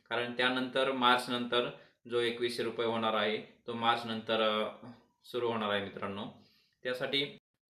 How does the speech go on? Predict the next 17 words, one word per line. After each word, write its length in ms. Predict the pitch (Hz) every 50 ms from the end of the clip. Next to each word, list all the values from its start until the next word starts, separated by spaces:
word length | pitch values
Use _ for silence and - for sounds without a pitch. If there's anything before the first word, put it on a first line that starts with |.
| _
आणि 140 | - 123 131
मित्रांनो, 720 | 131 143 139 - 143 147 151 151 151 147 151 151 - - -
लाडक्या 340 | - 110 117 123 - 143 139
बहिणींसाठी 480 | 135 139 139 139 131 123 131 123 123 123
एक 80 | 127
महत्त्वाची 440 | 123 123 120 120 120 120 107 110 117
सूचना 340 | - - - - - 131 117
पण 200 | 113 - 120 107
आहे, 220 | 101 98 98 101 107 - - - - _ - - - _ _ _ -
कारण 360 | 143 135 143 147 147 160 160 - - _ _ _ _ _ _ _ _ _ _ 113 123
ज्या 400 | 117 131 139 143 151 156 156 - - - - - _ _ -
महिलांनी 720 | 123 127 131 135 131 131 135 127 127 113 104 92 - - - - _ _ _ - - _ -
आतापर्यंत 640 | 110 120 - - 131 123 127 131 127 123 120 117
आपली 320 | 110 107 110 113 113 113 120 120 120 - - _ _ _ -
केवायसी 440 | 139 139 135 135 139 135 139 139 123
केली 260 | 120 131 117 117 113
नाही 220 | 107 101 95 92